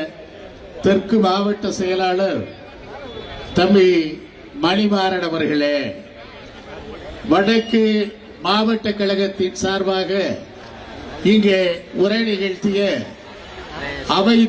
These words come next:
தலைவர் அவர்களே, இந்திய கூட்டணியை சார்ந்த மதச்சார்பற்ற கூட்டணியின் முன்னணி தலைவர்களே,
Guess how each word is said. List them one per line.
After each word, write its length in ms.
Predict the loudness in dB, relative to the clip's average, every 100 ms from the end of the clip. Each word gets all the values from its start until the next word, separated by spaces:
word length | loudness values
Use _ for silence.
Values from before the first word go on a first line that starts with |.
| 4
தலைவர் 360 | 0 2 2 2
அவர்களே, 480 | 0 -2 -2 0 0 -2 -6 -10 -12 -10 -10 -10 -14 -14 -14 -12 -12 -10 -10 -2 6
இந்திய 400 | 8 8 6 4 2 0 0 -4 -12 -18 -14 2
கூட்டணியை 580 | 4 4 0 0 2 0 0
சார்ந்த 400 | -2 0 -2 0 0 0 -4 -12 -18 -18 -16 -14 -14 -14 -8 0
மதச்சார்பற்ற 1000 | 2 4 2 2 0 2 2 0 -2 -2 0 0 0 -4 -14 -2
கூட்டணியின் 720 | 2 2 0 -4 0 0 0 -6 -12 -20 -20 -18 -18 -18 -10 4
முன்னணி 460 | 6 6 4 2 0 -2 -4
தலைவர்களே, 640 | -2 0 -2 -4 -4 -4